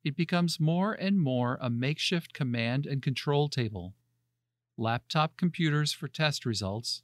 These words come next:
mapping, and drone photograph compilations spread out in three distinct work areas. Once ready, it is time to lay the plan to investigate the property of the mine owner.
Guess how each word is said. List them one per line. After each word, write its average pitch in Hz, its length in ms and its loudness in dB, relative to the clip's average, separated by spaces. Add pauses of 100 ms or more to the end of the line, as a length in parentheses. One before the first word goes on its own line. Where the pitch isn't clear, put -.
(140)
mapping, 160 720 0
and 151 160 2
drone 160 380 0
photograph 151 640 0
compilations 123 840 -2
spread 175 420 0
out 160 260 2
in 107 180 -4 (140)
three 165 300 0
distinct 139 600 -2 (120)
work 123 340 -2
areas. 101 640 -4 (1500)
Once 123 320 -2
ready, 120 480 -2 (240)
it 147 140 0
is 156 160 0
time 180 320 2
to 190 100 -8
lay 151 220 2
the 143 100 0
plan 135 460 0
to 131 160 0
investigate 139 680 0
the 143 80 -4
property 117 480 -2
of 107 140 -6
the 131 80 -4
mine 135 320 2
owner. 95 360 -4